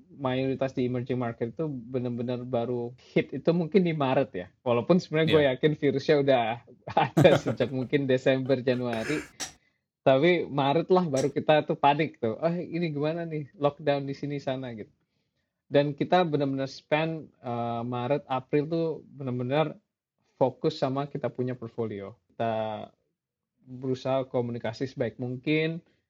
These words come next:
Speaker 1: dengan semua portfolio yang ada, apa isu-isu mereka, eh, gimana, eh, kondisi keuangan mereka. Karena kan, eh, akan impact, misalnya udah banyak yang plan mau fundraise di dua ribu dua puluh.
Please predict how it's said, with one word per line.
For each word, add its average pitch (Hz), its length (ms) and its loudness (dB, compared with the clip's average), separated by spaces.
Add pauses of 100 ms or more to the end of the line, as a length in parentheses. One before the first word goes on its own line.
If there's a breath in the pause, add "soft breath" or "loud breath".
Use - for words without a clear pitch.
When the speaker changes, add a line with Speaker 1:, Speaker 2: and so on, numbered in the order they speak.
(140)
Speaker 1:
dengan 120 240 -4
semua 123 320 -2
portfolio 120 880 2
yang 110 160 -2
ada, 135 640 2 (480)
apa 123 480 2
isu-isu 131 480 -2
mereka, 139 720 2 (260)
eh, 117 540 -4
gimana, 127 800 -4 (160)
eh, 113 240 -14
kondisi 127 400 -4
keuangan 123 480 -6
mereka. 135 560 -2 (720)
Karena 139 240 2
kan, 175 320 0
eh, 123 240 -4
akan 123 320 -2
impact, 131 480 -4
misalnya 147 400 2
udah 151 100 6
banyak 139 300 2
yang 131 240 0
plan 143 240 2
mau 123 180 -2
fundraise 123 460 -2
di 123 160 0
dua 113 160 2
ribu 117 240 -6
dua 113 160 -4
puluh. 127 320 2